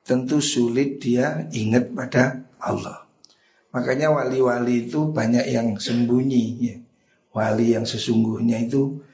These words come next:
banyak yang tersembunyi. Sebab dia sibuk melayani Gusti Allah,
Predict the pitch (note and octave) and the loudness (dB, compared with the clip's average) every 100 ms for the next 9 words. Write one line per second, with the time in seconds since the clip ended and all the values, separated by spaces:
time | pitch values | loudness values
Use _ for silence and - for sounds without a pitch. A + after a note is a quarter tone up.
0 | _ _ _ A2 A#2 A#2 C3+ A2 A2 A#2 | _ _ _ 0 2 2 2 -2 0 -2
1 | - A2+ A2 A2 G#2+ G2+ - - _ - | 0 0 2 2 0 -4 -6 -20 _ -20
2 | _ - _ - B2+ C3+ - C3 C3 - | _ -20 _ -2 0 0 2 2 2 2
3 | A#2 A2+ - D3 - - - - _ - | 0 -2 2 2 2 -4 -12 -20 _ -20
4 | - - _ _ C#3 C3+ B2+ B2 A#2+ A#2+ | -20 -20 _ _ -4 0 2 2 2 2
5 | A#2+ A#2+ A2 - A#2+ A#2+ G2+ A2 D3 F3 | 2 0 -4 0 0 0 0 2 2 0
6 | - | -6